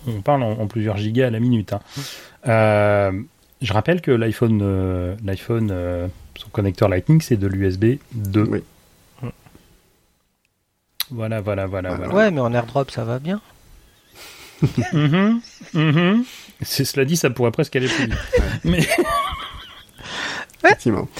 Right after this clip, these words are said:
Speaker 2: Ça peut être un peu long,
Speaker 3: Regarde.
Speaker 2: transférer.
Speaker 3: Ah ouais, non, non, mais je suis sérieux.
Speaker 1: Mais je pense que les gens qui, qui sont intéressés par la fonction, bon, bah, ils prendront le temps qu'il faut, et puis c'est pas
Speaker 3: C'est pas
Speaker 1: grave.
Speaker 3: grave, tu
Speaker 2: Ouais.
Speaker 3: prends un adaptateur U S B, euh, Thunderbolt, et puis voilà, tu fais pas chier.
Speaker 1: Voilà, bah oui, ça accélère tout, c'est bien connu.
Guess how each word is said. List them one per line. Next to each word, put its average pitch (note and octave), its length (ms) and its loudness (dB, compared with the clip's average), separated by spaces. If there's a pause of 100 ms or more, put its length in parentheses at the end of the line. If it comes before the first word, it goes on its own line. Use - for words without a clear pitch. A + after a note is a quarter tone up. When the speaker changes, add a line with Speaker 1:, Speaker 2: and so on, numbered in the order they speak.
(100)
Speaker 2:
Ça - 100 -2
peut C#3 100 4
être C3+ 80 2
un D3+ 60 -2
peu D#3 100 -2
long, D#3+ 80 0
Speaker 3:
Regarde. - 240 0
Speaker 2:
transférer. - 140 -6 (440)
Speaker 3:
Ah A3 200 0
ouais, - 160 -2
non, D3+ 120 2
non, C4+ 120 2
mais B3+ 140 0
je B2 100 0
suis D#3+ 140 -4
sérieux. D#3 340 -2 (100)
Speaker 1:
Mais D#3 560 2
je D#3 160 2
pense E3 220 0
que E3 80 0
les C#3 180 4
gens E3+ 220 2
qui, C#3 420 -2
qui B2+ 240 -6
sont B2+ 220 0
intéressés A#2+ 440 2
par B2 160 2
la A2 120 0
fonction, D3 560 2
bon, A#2 200 -2
bah, G#2+ 140 -2
ils G2+ 180 -8
prendront G2 340 -4
le G2+ 40 -2
temps G2+ 140 0
qu'il A2+ 140 0
faut, C#3+ 120 0
et B2+ 40 2
puis - 120 -8
c'est - 80 -12
pas B2 100 -2
Speaker 3:
C'est A#2+ 60 -4
pas B2 80 -2
Speaker 1:
grave. C3+ 120 2
Speaker 3:
grave, - 40 -2
tu D#3 60 -4
Speaker 2:
Ouais. - 40 -4
Speaker 3:
prends A2+ 100 -2
un A2 60 -2
adaptateur A2 540 0
U G#2+ 40 0
S G2+ 120 -2
B, G#2+ 120 -2
euh, G#2+ 260 2
Thunderbolt, A2+ 560 -4
et - 100 -18
puis A#2 160 -16
voilà, D#3+ 260 -6
tu - 80 -20
fais - 140 -20
pas D#3 80 -4
chier. F#3 180 -4 (180)
Speaker 1:
Voilà, A#3+ 540 6
bah F3 140 2
oui, A#3+ 220 4
ça - 140 0
accélère D3 360 2
tout, A3 140 2
c'est C#3+ 140 -2
bien C3+ 120 2
connu. F#3 260 0